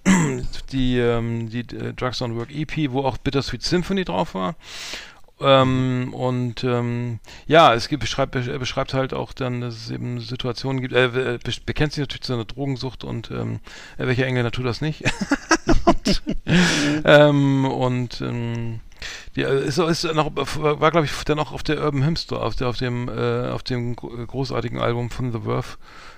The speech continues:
ähm, enthalten. Also ich, manchmal wird ein Titel ja öfters mal veröffentlicht. Also, äh, f-, erst auf eine E P, dann auch, also, dann als Sing-, äh, erst als Single, dann E P, dann ein Album. Gibt's ja die verrücktesten Strategien damals schon. Ähm, genau, und, ähm, ja, fand ich einfach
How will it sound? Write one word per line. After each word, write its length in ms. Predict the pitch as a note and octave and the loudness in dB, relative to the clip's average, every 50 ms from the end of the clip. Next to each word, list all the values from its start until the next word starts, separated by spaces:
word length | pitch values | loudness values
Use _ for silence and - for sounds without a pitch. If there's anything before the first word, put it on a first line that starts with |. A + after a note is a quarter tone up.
| - - - | -16 -10 -4
ähm, 500 | B2+ B2+ B2+ B2+ B2 B2 A#2+ A#2+ A#2 A#2 | 0 2 4 4 4 2 0 -2 -4 -4
enthalten. 480 | A2+ G#2+ A2 A#2 A#2 B2 C3 C3+ C#3 | -2 -2 0 2 2 2 2 0 -4
Also 220 | B2+ A#2 A2+ B2 A2+ | -4 -4 -6 -8 -10
ich, 180 | G#2 - - | -10 -12 -8
manchmal 320 | C3 B2 B2+ A2 A#2 C3 A#2+ | -6 -4 -4 -4 -4 -4 -4
wird 120 | A#2+ - | -6 -8
ein 80 | A2 - - _ | -12 -14 -16 _
Titel 220 | - - B2+ B2+ A#2+ | -12 -10 -8 -6 -4
ja 60 | B2 | -4
öfters 240 | B2+ C3 - B2 A#2+ | -4 -4 -4 -4 -4
mal 120 | A2+ A2 G#2 | -4 -4 -4
veröffentlicht. 500 | - A#2 A#2+ G#2 G#2+ A#2+ B2 B2 - - | -4 -6 -8 -8 -6 -6 -8 -6 -2 0
Also, 200 | C#3 C#3 C#3 B2 A#2+ C3+ | 2 2 2 2 0 -2
äh, 160 | C#3 D3+ A#2+ | -2 0 0
f-, 220 | A#2 - - - - - | -2 -2 -6 -8 -4 0
erst 200 | C#3+ D3 - C#3 | 0 0 2 0
auf 80 | A#2 | -2
eine 100 | A2 B2+ | -2 -2
E 160 | C#3+ E3+ F#3+ F3+ | -2 0 0 0
P, 200 | - E3+ F3+ D#3 | 2 2 4 4
dann 140 | D3 C3 | 6 6
auch, 100 | B2+ B2+ | 6 4
also, 280 | B2+ B2+ B2 A#2+ - - | 2 0 -2 -2 -4 -4
dann 160 | - B2+ A#2+ | -4 -4 -2
als 180 | A2 A2 - - | -2 -2 -2 -2
Sing-, 140 | E3 F3 D#3 | -4 -2 0
äh, 140 | - A#2+ B2 | 2 2 2
erst 140 | C#3 B2+ A2+ | 2 0 -2
als 100 | A2+ - | -6 -6
Single, 220 | D#3+ E3 D#3+ C#3+ | -4 -2 0 0
dann 140 | C3 A#2+ B2+ | 0 -2 -2
E 120 | C#3+ D3 | -4 -4
P, 140 | - - C#3 | -2 -2 -2
dann 160 | B2+ A#2+ A#2 | -2 -4 -6
ein 60 | B2+ | -4
Album. 300 | - C3+ D3+ D3+ D3 C3+ - - - - - - - - - - - - - - - - | -4 -2 -2 -2 -2 -4 -6 -10 -10 -10 -8 -6 -4 -4 -4 -4 -6 -8 -10 -10 -10 -8
Gibt's 160 | - - - | -6 -2 0
ja 80 | E3+ D#3+ | 2 2
die 60 | C#3+ | 2
verrücktesten 600 | - D3 C#3+ F3 E3+ - E3 - - D#3 D3+ C3 | 2 0 0 -2 -2 -4 -6 -6 -4 -4 -4 -2
Strategien 420 | - - C#3+ C3 C3 C3+ D3 D3 | -2 -2 -2 -2 -2 -2 -2 0
damals 320 | C3+ D3+ D#3+ D3+ B2 A2+ - | 2 4 4 4 4 2 0
schon. 280 | - - D3+ F3 F3 E3 - | -2 -4 -4 -4 -4 -2 2
Ähm, 720 | C3+ C3+ C3+ C3+ C3+ C3+ C3 C3+ C3+ C3+ C3+ C3 C3+ C3 B2 | 4 6 6 6 4 2 0 0 0 0 -2 -2 -2 -2 -2
genau, 240 | B2+ B2+ B2 A#2+ A#2 | 0 0 2 2 2
und, 280 | A#2+ A2+ - - - - D3+ C#3 | 0 -4 -6 -8 -10 -8 -2 0
ähm, 480 | B2 A#2 A#2 A#2 A#2 A#2 A#2 A#2 A2 - - - - - - - - | 2 2 2 2 0 -2 -4 -4 -6 -8 -10 -10 -12 -12 -10 0 4
ja, 260 | C#3 B2+ A2 G2 E2 - | 4 6 6 4 0 0
fand 160 | - E3 D3+ | 0 0 2
ich 60 | D3 D3+ | 2 0
einfach 240 | C3 C#3 A#2+ - | 0 0 -2 -4